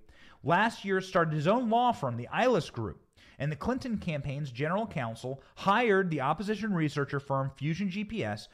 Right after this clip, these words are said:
which hired Steele in two thousand sixteen. Eyles testified that he was aware of Fusion's plans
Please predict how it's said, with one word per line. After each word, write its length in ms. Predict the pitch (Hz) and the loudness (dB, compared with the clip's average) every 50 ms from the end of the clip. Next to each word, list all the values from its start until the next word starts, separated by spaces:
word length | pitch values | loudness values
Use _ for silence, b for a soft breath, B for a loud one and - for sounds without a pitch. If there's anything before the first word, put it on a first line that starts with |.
| B B - | B B -8
which 140 | 139 - - | -8 -8 -2
hired 380 | - 175 180 208 226 254 214 | 0 2 2 4 2 2 0
Steele 280 | - - - 170 170 165 | -4 -2 -2 0 0 0
in 80 | 156 | 0
two 100 | 127 156 | -2 -2
thousand 240 | 139 135 123 123 120 | -2 -2 -2 -2 -4
sixteen. 480 | 117 123 - - - 233 233 175 92 - B B B B B B - | -6 -8 -10 -10 -8 -6 -4 -4 -4 -6 B B B B B B 0
Eyles 400 | 160 202 247 285 269 233 254 - | 2 4 4 4 4 2 2 0
testified 720 | - 170 151 - - 139 - 143 131 127 147 165 - - | -4 -4 -4 -4 -6 -6 -4 -2 -2 -2 -2 -4 -6 -6
that 80 | 143 | -4
he 120 | 139 143 147 | -2 -2 -2
was 140 | 139 127 - - | -2 -2 -4 -4
aware 480 | 127 120 113 175 220 247 226 214 196 | -6 -2 2 4 6 6 6 6 4
of 120 | 165 - - | 2 0 -2
Fusion's 420 | 143 156 180 170 233 247 240 - | -2 -2 -2 -2 -2 -4 -4 -6
plans 420 | - - 151 139 131 131 139 - | -4 -4 -2 -2 -2 -4 -6 -8